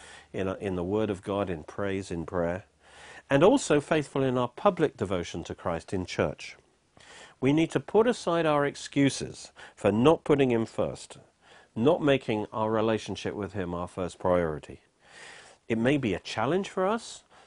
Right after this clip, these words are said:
to change our priorities, lay aside and sacrifice other things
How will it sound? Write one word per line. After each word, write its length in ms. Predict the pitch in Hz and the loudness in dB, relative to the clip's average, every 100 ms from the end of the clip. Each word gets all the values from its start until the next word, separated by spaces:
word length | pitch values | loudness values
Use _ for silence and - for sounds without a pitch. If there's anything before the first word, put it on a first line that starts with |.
| - | -18
to 100 | - | -10
change 340 | - 147 151 | 0 4 6
our 140 | 147 143 | 6 6
priorities, 800 | - 151 147 151 - 175 202 - | 6 6 8 6 2 0 0 -4
lay 340 | 90 110 156 | 2 4 6
aside 540 | 165 - 165 170 185 156 | 4 2 -4 -2 -2 -2
and 160 | 101 | -6
sacrifice 720 | - 175 175 147 - 143 135 | -4 -6 0 -2 2 0 2
other 220 | 139 127 113 | 0 0 0
things 480 | 127 135 202 - | 0 0 -2 -10